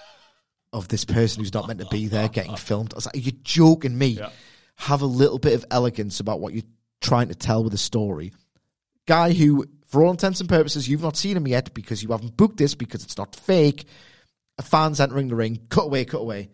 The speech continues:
Speaker 2: Mm-hmm.
Speaker 1: The mere se-, like, obviously you have to work it to a degree, but as soon as you say, "Oh, he shouldn't be there," right, cut away, um, pan to the crowd. Just be more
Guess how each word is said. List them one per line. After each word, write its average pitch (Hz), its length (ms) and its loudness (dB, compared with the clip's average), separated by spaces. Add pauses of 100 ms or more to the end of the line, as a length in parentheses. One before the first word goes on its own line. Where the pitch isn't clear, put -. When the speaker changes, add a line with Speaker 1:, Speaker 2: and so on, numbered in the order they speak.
Speaker 2:
Mm-hmm. 110 300 -8
Speaker 1:
The 131 60 -10
mere 160 260 -2
se-, - 380 -4
like, 127 180 -8
obviously 127 280 -6
you 127 60 -4
have 113 120 -6
to 120 80 -6
work 117 280 -2
it 113 120 -6
to 110 120 -6
a 107 40 -6
degree, 104 480 -6 (240)
but - 100 -6
as - 100 -6
soon 160 160 -2
as 160 60 -6
you 123 200 -6
say, - 40 -6
"Oh, 196 120 0
he 175 140 0
shouldn't 151 220 -6
be 127 100 -6
there," 117 140 -2
right, 120 180 -6 (160)
cut - 140 -6
away, 143 440 2 (580)
um, 120 260 -2 (100)
pan 160 380 -2
to - 120 -12
the 143 80 -8
crowd. 117 580 -2
Just - 200 -10
be 170 100 -4
more 160 260 -6